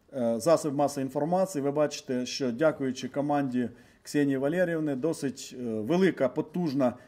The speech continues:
інформаційна кампанія була проведена. І, м, треба сказати, що нас чують, нас, ну, якби, нас бачать. Хочу подякувати Маслака Олександра Миколаївича за те, що він активно співпрацює із, е,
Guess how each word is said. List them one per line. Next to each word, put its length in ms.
інформаційна 640
кампанія 560
була 240
проведена. 720
І, 240
м, 600
треба 220
сказати, 460
що 200
нас 200
чують, 540
нас, 560
ну, 120
якби, 260
нас 240
бачать. 580
Хочу 300
подякувати 640
Маслака 600
Олександра 420
Миколаївича 540
за 100
те, 180
що 140
він 140
активно 360
співпрацює 880
із, 400
е, 320